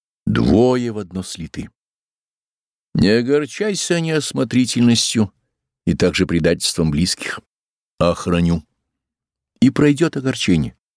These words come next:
Все пройдет. От врага можно оберечься, но от друга. Потому помни, что лишь одиночество ничто не изменит. Волну приходящего пропусти, и сознанием на ней не останавливайся.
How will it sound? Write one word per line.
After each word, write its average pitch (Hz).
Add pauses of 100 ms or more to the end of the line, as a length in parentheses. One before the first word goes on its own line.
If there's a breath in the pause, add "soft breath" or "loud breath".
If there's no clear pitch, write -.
(560)
Все 220
пройдет. - (460)
От -
врага 87
можно 90
оберечься, 104 (240 loud breath)
но 80
от 117
друга. 127 (840)
Потому 78
помни, 69 (540)
что -
лишь 82
одиночество 90
ничто 127
не 107
изменит. 87 (840)
Волну 151
приходящего 180
пропусти, 160 (320 loud breath)
и 95
сознанием 104
на 139
ней 151
не 165
останавливайся. 160